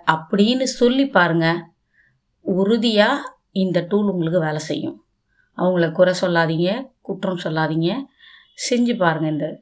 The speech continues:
இந்த கேள்வியை, "நீங்க என்ன வேணா செய்யுங்க தம்பி, எண்ட் ரிசல்ட் நீங்க வந்து ஹாப்பியா இருக்கீங்களா அப்படிங்கிறது தான் எனக்கு முக்கியம்" அப்படின்னு சொல்லி பாருங்க. குழந்தைகள்,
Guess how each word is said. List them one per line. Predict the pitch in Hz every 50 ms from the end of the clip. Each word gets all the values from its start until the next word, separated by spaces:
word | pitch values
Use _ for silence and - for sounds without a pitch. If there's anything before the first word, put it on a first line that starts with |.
| _ _
இந்த | - 226 214 226 226 214 220
கேள்வியை, | 202 208 - 220 220 220 202 196 185 165 - - - _ - - - - _
"நீங்க | - 170 175 165 160
என்ன | 165 165 190 220 269 285 269 233
வேணா | 208 226 254 247
செய்யுங்க | - 208 202 196 185 180 180 170
தம்பி, | 170 180 160 165 160 180 208 233 - - - _
எண்ட் | - 185 185 196 208 214 185 190
ரிசல்ட் | 175 - - 208 214 240 - - - - - _ _ _ _ _ _ _ _ _
நீங்க | - 185 185 175 170 165 160
வந்து | 160 160 165 160 190 196 185 170 160 160
ஹாப்பியா | 180 180 180 - - 208
இருக்கீங்களா | 202 180 - - 165 156 156 156 160 165 - - - - _ _ _ _ -
அப்படிங்கிறது | - 139 160 170 170 170 165 156 151
தான் | 175 190
எனக்கு | 185 170 165 165
முக்கியம்" | 165 165 160 165 - 196 175 170 165 165 - - _ _ _ - - - - - _ -
அப்படின்னு | - - - - - 240 294 302
சொல்லி | 277 226 196 196 202 202
பாருங்க. | 208 185 175 165 165 160 160 165 170 165 - _ _ _
குழந்தைகள், | - - 190 190 196 196 196 185 170 170 175 180 185 185 185